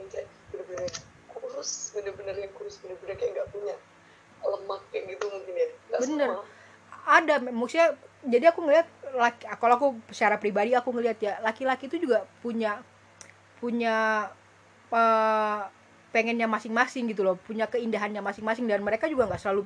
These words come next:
Speaker 2: pengen minta kurus gitu loh, pengen, nggak pengen minta yang kurus.
Speaker 1: Benar, benar.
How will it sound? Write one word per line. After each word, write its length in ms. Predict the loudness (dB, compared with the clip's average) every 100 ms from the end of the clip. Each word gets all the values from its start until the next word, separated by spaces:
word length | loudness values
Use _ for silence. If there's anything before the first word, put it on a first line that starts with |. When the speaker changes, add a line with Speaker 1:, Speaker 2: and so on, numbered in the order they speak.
| -4
Speaker 2:
pengen 320 | -6 -4 -4 -6
minta 160 | -10 -4
kurus 320 | -2 -2 -4
gitu 240 | -8 -4 -4
loh, 160 | -6 -12 -18 -14 -14
pengen, 240 | -10 -8 -6
nggak 160 | -6
pengen 160 | -6 -8
minta 240 | -6 -4
yang 160 | -4 -4
kurus. 320 | -6 -4 -2
Speaker 1:
Benar, 320 | -2 -2 -4
benar. 400 | -6 -10 -14 -14